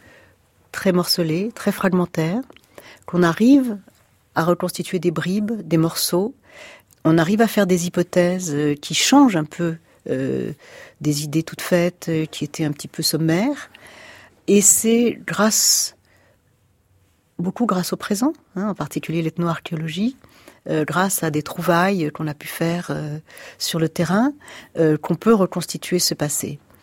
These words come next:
Maintenant, euh, quant à, euh, éclairer, euh, notre présent avec le passé de la préhistoire,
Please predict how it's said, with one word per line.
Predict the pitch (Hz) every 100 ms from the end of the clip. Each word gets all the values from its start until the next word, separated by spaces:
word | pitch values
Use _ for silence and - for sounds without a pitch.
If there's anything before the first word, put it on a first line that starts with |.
| _ - - - - -
Maintenant, | 170 - 202 254 277 254
euh, | 170 165 160 160
quant | 208 208 208
à, | 175 165 160 -
euh, | 143 143 143 131 -
éclairer, | 170 190 196 185 220 190 170
euh, | 147 143 139 139
notre | 190 196 175
présent | - 180 170 190 170 - - _ -
avec | 151 175 -
le | 160
passé | 160 160 175
de |
la | 160
préhistoire, | - 151 143 - 208 254 262